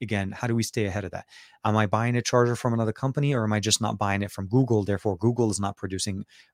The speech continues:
more things, and I'm, uh, I'm still pr-, putting my money for that specific piece of hardware from another party. It, it, you have to kind of look at the fir-, the full pie. Yeah,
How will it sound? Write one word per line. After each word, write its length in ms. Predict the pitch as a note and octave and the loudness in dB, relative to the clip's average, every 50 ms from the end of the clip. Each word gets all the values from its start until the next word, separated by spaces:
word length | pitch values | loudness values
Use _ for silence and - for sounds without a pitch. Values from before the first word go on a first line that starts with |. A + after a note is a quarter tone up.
| _ | _
more 180 | G#2+ A2 G#2+ G#2 | -4 -2 -2 -2
things, 320 | - - G#2 F#2+ G2 G2 | -2 -4 -6 -4 -4 -4
and 140 | - A2 A2 | -6 -6 -4
I'm, 340 | - A2+ G#2+ G#2+ G#2 G#2 G2+ - _ - - _ _ _ | -2 2 2 4 4 2 0 -2 _ -20 -20 _ _ _
uh, 180 | A2+ G2 F#2+ - | -2 0 0 0
I'm 140 | A#2+ A2+ A2+ | 0 0 0
still 240 | - - - B2 A2 - | 0 2 2 0 0 0
pr-, 140 | _ - A2 G2 - _ _ _ _ _ | _ -10 -10 -10 -10 _ _ _ _ _
putting 240 | - C3+ A#2 A#2 | 4 4 6 6
my 180 | A#2 A2+ A2+ A2+ | 4 4 4 4
money 260 | A2+ A2+ A2+ A2+ G#2+ | 2 2 2 0 0
for 140 | - - A2+ | -2 -2 -2
that 200 | G#2 G#2+ A#2 A#2+ | -2 -2 -2 -2
specific 400 | - - G#2+ - - F#2+ G2 - | -4 -4 -4 -4 -4 -6 -10 -8
piece 180 | - A2+ G#2 - | -6 -6 -6 -4
of 80 | G#2 F#2 | -6 0
hardware 340 | G#2+ C3 B2+ A#2+ G#2+ G#2+ | 2 2 2 2 0 -4
from 220 | G2+ - - G#2 G2 | -6 -4 -4 -4 -2
another 260 | G2+ A2 B2 A#2+ A2+ | 0 0 2 2 0
party. 380 | - - G2+ G2+ G2+ G2+ G2 - - - - _ _ _ _ | -2 -2 -2 0 0 -2 -4 -6 -14 -20 -20 _ _ _ _
It, 140 | - - - _ | -14 -14 -8 _
it, 120 | - - - _ _ _ _ _ _ | -10 -10 -10 _ _ _ _ _ _
you 180 | F3+ - D#3+ F3 | -8 -2 0 2
have 140 | E3+ G#3+ G#3+ | 2 2 0
to 80 | G#3+ | 0
kind 160 | G3+ G#3+ G#3 F3+ | 0 0 0 0
of 60 | D#3 | 0
look 120 | E3+ - | 0 -2
at 60 | D#3+ | -2
the 60 | C#3 C3 | -4 -4
fir-, 260 | - - C#3+ C3 - A#2 | -2 -2 -2 -2 -2 -4
the 80 | - A#2+ | -4 -6
full 260 | - - C#3+ B2 A2 | -2 0 -2 -2 -2
pie. 300 | - - - C3 A2 F#2 | -2 -4 -4 -2 -2 -2
Yeah, 300 | G2 A2 A2+ G2 F2+ | -2 -2 -2 -2 -4